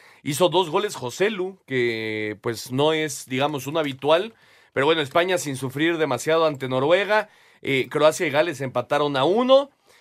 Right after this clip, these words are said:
Y en partidos de hoy, pues, Cristiano Ronaldo regre-, regresó a la titularidad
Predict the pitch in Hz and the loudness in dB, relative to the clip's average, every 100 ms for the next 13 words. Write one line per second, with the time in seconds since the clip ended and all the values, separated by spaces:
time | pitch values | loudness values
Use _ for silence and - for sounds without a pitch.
0 | _ - 139 147 151 135 147 131 220 240 | _ -8 0 2 2 2 0 2 4 4
1 | 180 190 254 277 247 - 151 135 151 139 | 4 4 4 0 -8 -6 -4 -4 -4 -2
2 | 202 226 170 165 214 233 220 143 104 135 | 0 0 0 0 2 4 2 2 -6 -6
3 | 139 147 139 127 123 123 214 208 139 135 | -2 0 -2 -4 -6 0 0 0 -4 -4
4 | 127 120 127 143 | -4 -2 0 0